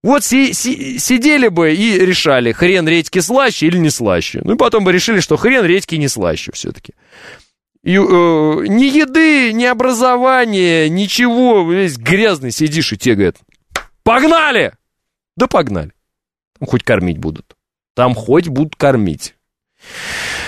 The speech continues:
Швейцария — одна из самых боеспособных армий. В каждой школе тир, пишет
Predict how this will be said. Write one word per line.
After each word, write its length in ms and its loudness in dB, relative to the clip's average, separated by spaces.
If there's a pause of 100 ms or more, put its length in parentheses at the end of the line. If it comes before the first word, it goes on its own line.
(220)
Швейцария — 600 2
одна 180 0
из 80 0
самых 440 -2
боеспособных 760 0
армий. 300 0
В 100 -10
каждой 360 0
школе 360 2
тир, 300 0
пишет 380 -2